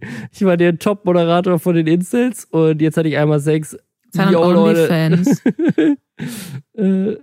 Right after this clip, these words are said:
Speaker 1: es ist, es ist, es ist schon absurd. Aber es ist, es ist traurig absurd, aber es ist schon strange.
Speaker 2: Weißt du, wer noch Sex hat?
Speaker 1: Arme, arme Männer. Ja.
Speaker 2: Julienko.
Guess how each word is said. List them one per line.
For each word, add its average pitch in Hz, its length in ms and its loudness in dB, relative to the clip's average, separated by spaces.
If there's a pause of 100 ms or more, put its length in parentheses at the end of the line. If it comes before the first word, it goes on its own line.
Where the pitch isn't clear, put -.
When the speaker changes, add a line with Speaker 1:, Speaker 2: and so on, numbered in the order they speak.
(200)
Speaker 1:
es 147 240 -2
ist, 151 240 -10
es 151 140 -2
ist, 143 240 -6
es 165 140 0
ist 170 200 0
schon 147 140 0
absurd. 120 540 -4
Aber 135 180 0
es 143 120 -2
ist, - 240 -12
es 151 180 -4
ist 165 340 -8
traurig 196 520 -2
absurd, 170 460 0
aber 147 180 -4
es 139 140 -6
ist - 160 -12
schon 143 280 -4 (320)
strange. 117 420 -2
Speaker 2:
Weißt 190 280 -2
du, 226 60 0
wer 214 100 0
noch 208 180 2
Sex - 400 -6
hat? 135 320 0
Speaker 1:
Arme, 135 400 0 (180)
arme 135 260 -2
Männer. 131 400 -4 (520)
Ja. 147 360 0
Speaker 2:
Julienko. 196 760 0